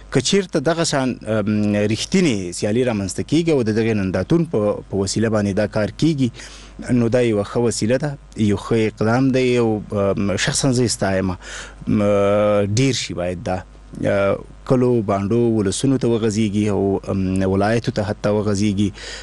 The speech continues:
څو هلته هم ځینې ادارې شته دي په ولایتو کې، ځینې پوهنتونونه، شخصي پوهنتونونه شته دي چې همدغه جبر، همدغه ظلم یې راخیستی دی په دې ځوانانو باندې. تاسې وګورئ چې، اه، کله چې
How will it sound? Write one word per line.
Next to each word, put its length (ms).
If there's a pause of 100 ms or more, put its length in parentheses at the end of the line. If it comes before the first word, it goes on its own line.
(240)
څو 260
هلته 480
هم 260
ځینې 320
ادارې 260
شته 200
دي 120
په 120
ولایتو 500
کې، 340
ځینې 160
پوهنتونونه، 560
شخصي 320
پوهنتونونه 500
شته 200
دي 100
چې 100
همدغه 380
جبر، 440
همدغه 520
ظلم 360
یې 40
راخیستی 460
دی 80
په 120
دې 100
ځوانانو 480
باندې. 340 (500)
تاسې 220
وګورئ 320
چې، 120
اه، 1120
کله 240
چې 260